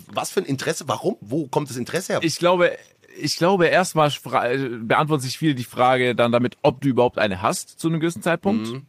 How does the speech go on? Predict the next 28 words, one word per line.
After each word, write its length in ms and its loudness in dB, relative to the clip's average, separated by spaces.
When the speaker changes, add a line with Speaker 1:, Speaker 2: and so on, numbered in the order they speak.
Speaker 2:
oder 240 2
vielleicht 240 0
auch 100 0
jetzt 200 -2
noch. 200 0
Und 280 0
dann 260 0
kommen 220 -4
die 160 -10
direkt 300 -4
auch 80 -2
noch 100 -2
zum 260 -8
Profil 360 -4
dann 200 -2
von 140 -4
Speaker 1:
Nein, 200 0
du 100 -2
weißt 220 0
Speaker 2:
von 100 0
der 100 4
Speaker 1:
genau, 80 0
ja, 100 6
Speaker 2:
Freundin. 140 -2
Speaker 1:
weil 140 4
sie 80 2
Nudes 420 2
wollen. 240 -4